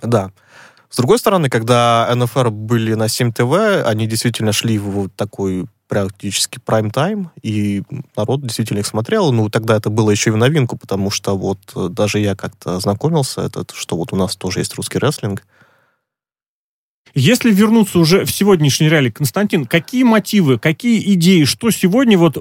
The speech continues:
Speaker 2: популярно у российского зрителя, у российского фаната? Я имею в виду, вот, может быть, не какие-то конкретные, э, вещи, серьёзные, глобальные,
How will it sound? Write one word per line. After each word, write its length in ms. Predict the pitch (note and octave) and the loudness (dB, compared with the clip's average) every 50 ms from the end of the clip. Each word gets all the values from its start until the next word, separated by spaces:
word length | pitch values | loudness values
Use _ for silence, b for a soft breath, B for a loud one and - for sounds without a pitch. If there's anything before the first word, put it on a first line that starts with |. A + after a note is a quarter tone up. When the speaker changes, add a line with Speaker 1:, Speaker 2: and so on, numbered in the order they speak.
| - - | -8 0
Speaker 2:
популярно 640 | - F#3 F3 - G#3 G#3 G3+ G3 F3 D3+ C3+ C3 B2+ | 0 0 0 2 2 4 4 4 4 4 2 0 0
у 340 | - - E3+ F3 D#3 - C#3+ | 2 2 2 2 2 2 0
российского 600 | C3+ C#3+ C#3+ - - G3 - - - E3 D3 D3 | 0 0 -2 -2 -2 -4 -4 -2 -2 0 0 2
зрителя, 380 | B2 C3+ C3 A#2 - B2 A#2 | 2 2 0 0 0 0 0
у 120 | B2 B2+ B2+ | 2 2 2
российского 420 | C#3 C3 - F3 E3+ - - D3 | 0 0 -2 -4 -6 -4 -4 -6
фаната? 340 | B2+ - D3 D3 C3+ A2+ - B B B A3 D#3+ | -4 -2 0 0 0 0 -2 B B B -4 -2
Я 220 | C3 B2 E3+ G3 | 2 2 4 2
имею 240 | G#3+ G#3 G#3 G#3 G3+ | 2 2 2 2 2
в 40 | F3 | 2
виду, 180 | G3 F#3+ B3 B3+ | 2 2 2 2
вот, 160 | A3+ F#3 - | 2 2 2
может 260 | F3 F#3+ G3+ F3 D3+ | 4 4 4 4 2
быть, 220 | D3+ F3 F#3 - - | 0 0 0 2 0
не 80 | F3+ | 0
какие-то 340 | - F3+ F3+ - B3 - F3+ | 0 0 0 0 0 0 0
конкретные, 600 | - - D#3 D3+ C3+ D#3+ D#3 C#3 - C3 C3 C3 A#2+ | 0 0 0 0 2 0 0 0 0 0 -2 0 0
э, 540 | B2+ C3 B2+ B2+ B2 B2 A#2+ A#2+ A2+ A2 A2+ | 2 2 4 4 4 4 4 2 2 0 0
вещи, 400 | A2 A2 A2 C#3+ E3+ - - - | -2 0 2 2 2 2 2 -2
серьёзные, 560 | B2+ - - E3 C#3+ E3 F#3 F#3 C#3+ D3 D3+ | -2 -4 -2 0 2 4 4 4 4 2 0
глобальные, 560 | B2+ C3+ D3 C#3+ C#3+ F3 F3 F3 E3 D3 B2+ | 0 0 -2 0 2 2 2 2 2 0 -2